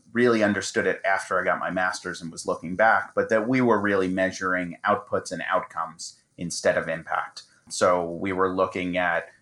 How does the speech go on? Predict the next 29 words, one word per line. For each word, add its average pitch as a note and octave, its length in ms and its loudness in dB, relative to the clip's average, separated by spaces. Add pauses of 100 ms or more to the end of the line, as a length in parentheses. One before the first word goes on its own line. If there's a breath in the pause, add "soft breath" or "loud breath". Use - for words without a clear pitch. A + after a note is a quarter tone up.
(120)
you B2+ 80 0
know, F#2+ 140 4
how A2 260 0
many G2+ 540 -2 (420)
cleaner A#2+ 240 2
burning G#2 260 2
stoves F#2+ 440 2
had E2+ 160 -2
we E2+ 80 -6
built, - 520 -4
and F#2 160 -6
how G2+ 240 0
many F2+ 600 -2 (240)
schools A2 520 2
had F#2 120 2
we F2+ 100 -4
built, E2 360 -2
and F2+ 120 -6
how A2+ 120 -2
many F#2+ 200 -2
students B2 460 0
were G#2+ 140 4
attending G2+ 420 0
those E2+ 220 -4
schools, E2+ 640 -6
and, F2 560 -6 (420 loud breath)
uh, F2+ 280 0
how G#2+ 160 0
many, F#2+ 420 -2